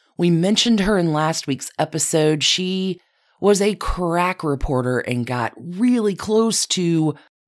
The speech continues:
solving some crimes I think that people really didn't want to be solved.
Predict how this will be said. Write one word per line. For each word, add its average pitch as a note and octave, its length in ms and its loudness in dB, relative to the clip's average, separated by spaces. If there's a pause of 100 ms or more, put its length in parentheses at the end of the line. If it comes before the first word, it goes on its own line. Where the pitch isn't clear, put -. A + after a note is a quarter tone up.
(120)
solving A#3+ 720 4
some F3+ 240 0
crimes G#3+ 540 0
I D3 100 0
think F4 420 -6
that - 240 0
people G4 320 4
really E4 300 2
didn't A#3+ 260 2
want A3 200 2
to G#3 40 -2
be E3+ 160 -4
solved. D#3 800 -4